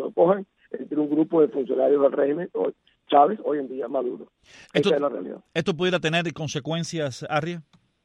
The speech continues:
Speaker 1: Pues sí, pero obviamente un país donde, nuestro, donde no hay leche, azúcar, etcétera, los venezolanos van a comenzar a decir ahora la magnitud de lo, de lo que se han robado. Pero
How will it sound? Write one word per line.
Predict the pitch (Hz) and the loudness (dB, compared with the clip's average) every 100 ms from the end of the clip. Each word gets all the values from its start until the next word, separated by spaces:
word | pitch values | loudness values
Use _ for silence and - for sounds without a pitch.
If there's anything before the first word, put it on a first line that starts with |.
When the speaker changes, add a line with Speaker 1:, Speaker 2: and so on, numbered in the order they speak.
| _ - | _ -4
Speaker 1:
Pues | 185 190 | -4 -2
sí, | 247 170 | -4 -2
pero | 139 139 | -2 -2
obviamente | 143 147 208 170 | -2 -2 0 0
un | 160 | 0
país | 170 190 196 | 2 4 4
donde, | 151 139 147 | 2 0 2
nuestro, | 170 170 151 | 2 2 0
donde | 135 131 | -4 -2
no | 139 | 0
hay | 156 | 0
leche, | 151 165 180 160 | 2 2 2 0
azúcar, | 135 - 175 175 - | -6 2 2 2 -2
etcétera, | - - 175 156 147 | -4 -2 -2 -2 -4
los | 131 135 | -4 -4
venezolanos | 131 135 147 156 170 | -4 -4 0 2 2
van | 170 170 | 2 0
a | 170 | -2
comenzar | 147 139 143 151 | -4 -6 -2 -2
a | |
decir | 151 139 143 | -2 -4 -4
ahora | 147 147 156 _ _ _ _ | -2 -4 -8 _ _ _ _
la | - 135 135 | -2 0 2
magnitud | 139 143 143 143 - 269 190 | 0 -2 -4 -4 0 4 6
de | |
lo, | 151 127 | 6 4
de | 127 | -2
lo | 139 | -2
que | 127 | -2
se | 131 | 0
han | 143 | 0
robado. | 135 147 - - - | 2 0 0 -4 -2
Pero | 285 254 269 | 4 4 2